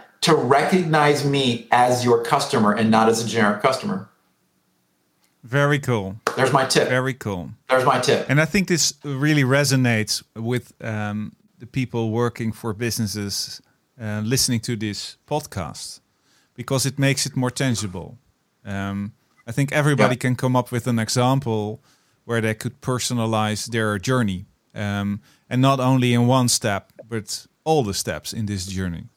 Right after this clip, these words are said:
Speaker 1: The entire, the, the entire, the entire way. That's, to me, you know, when I pull up, when I pull up my phone, I may look like a normal person just tapping away, right, making fun of you,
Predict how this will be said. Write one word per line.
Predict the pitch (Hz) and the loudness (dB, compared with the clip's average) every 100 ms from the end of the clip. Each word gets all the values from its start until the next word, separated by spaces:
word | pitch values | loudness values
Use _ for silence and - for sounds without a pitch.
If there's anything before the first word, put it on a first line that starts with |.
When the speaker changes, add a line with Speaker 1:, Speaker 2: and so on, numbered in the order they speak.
| - | -2
Speaker 1:
The | 117 | 2
entire, | 110 120 120 131 | 4 4 2 0
the, | 123 113 | 0 0
the | - 131 | 2 0
entire, | 117 143 143 117 | 4 2 2 2
the | 131 | 2
entire | 123 135 139 127 | 4 4 4 4
way. | 123 107 104 | 4 4 4
That's, | 135 180 214 - - - - - - | 4 4 2 -2 -6 -16 -20 -14 -2
to | 165 | 2
me, | 156 156 131 110 110 - | 4 4 4 2 -2 -2
you | 131 | 2
know, | 120 113 110 110 - - - - | 2 4 2 0 -10 -18 -12 0
when | 143 151 | 4 6
I | 165 190 | 4 6
pull | 202 | 6
up, | 190 185 - - | 6 4 0 0
when | 151 | 4
I | 151 | 4
pull | 156 175 | 4 4
up | 165 | 4
my | 156 151 | 4 4
phone, | 175 147 123 127 - - _ _ _ _ _ | 4 4 4 0 -6 -18 _ _ _ _ _
I | 123 127 | -2 2
may | 139 | 4
look | 139 156 | 4 4
like | 160 151 | 4 2
a | 156 | 4
normal | 143 143 143 | 4 4 2
person | - 131 127 139 127 123 | 4 2 4 2 2 2
just | 123 - | 0 2
tapping | 123 123 127 | 2 4 4
away, | 120 120 123 123 120 | 4 4 4 4 4
right, | 120 120 117 | 4 2 2
making | 123 151 | 2 2
fun | 147 143 | 2 2
of | 131 | 4
you, | 127 131 131 | 4 4 4